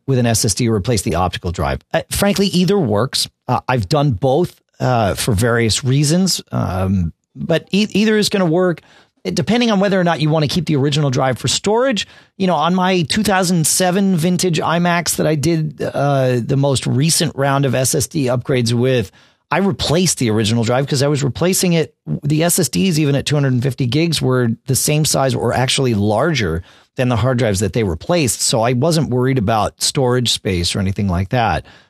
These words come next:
Uh, plus, the original drives were seven years old, and I didn't wanna have those in there anymore. So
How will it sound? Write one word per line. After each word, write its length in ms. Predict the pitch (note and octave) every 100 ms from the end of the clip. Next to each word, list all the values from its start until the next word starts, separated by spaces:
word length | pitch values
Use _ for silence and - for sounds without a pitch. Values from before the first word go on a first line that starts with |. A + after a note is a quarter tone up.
| _
Uh, 180 | B2 G#2 F#2+
plus, 240 | - C4+ -
the 120 | G3+
original 380 | G#3 G#3 G#3 G3
drives 420 | G3 F#3+ G#3 F3
were 100 | G#3
seven 340 | - G#3 G3
years 200 | F#3+ F3+
old, 320 | F#3+ G#3+ D3 A2+
and 120 | A2+
I 80 | C3
didn't 360 | A#2+ D3+ C#3
wanna 540 | B2 C3 C#3+ D3 C3+ -
have 300 | - C#3 D3+
those 180 | D3+ C#3+
in 120 | D#3+
there 180 | G3 D#2
anymore. 500 | D2+ C#2+ D2+ D2+ C2 - -
So 400 | - B2 F#2+